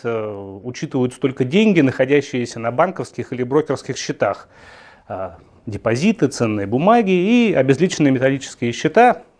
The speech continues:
проще говоря, драгметаллы. Наконец, четвертый критерий. Вы можете наторговать за год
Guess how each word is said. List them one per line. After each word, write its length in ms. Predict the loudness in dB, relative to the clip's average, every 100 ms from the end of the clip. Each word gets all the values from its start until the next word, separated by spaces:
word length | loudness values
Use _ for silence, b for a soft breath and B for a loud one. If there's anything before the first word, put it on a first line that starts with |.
| -16 -8
проще 280 | -2 -2 0
говоря, 220 | 2 4
драгметаллы. 680 | 2 0 -2 -4 -6 -6 -10 _ _ _ b b b b b
Наконец, 520 | 2 4 4 2 -2
четвертый 440 | -10 -6 -4 -4 -2
критерий. 580 | 0 0 0 0 -2 -2
Вы 140 | 0
можете 380 | 2 2 2 0
наторговать 680 | 0 4 4 6 6 6 2
за 200 | 2 2
год 200 | 2 -6